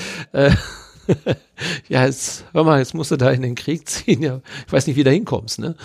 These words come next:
<laughs> Die Fl-, die Flugzeuge sind alle auf dem Boden.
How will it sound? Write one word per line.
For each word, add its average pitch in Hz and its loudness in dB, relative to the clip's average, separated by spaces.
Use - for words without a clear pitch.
<laughs> - -2
Die - 6
Fl-, - -2
die - -12
Flugzeuge 147 0
sind 143 2
alle 143 6
auf 147 2
dem 131 -8
Boden. 160 0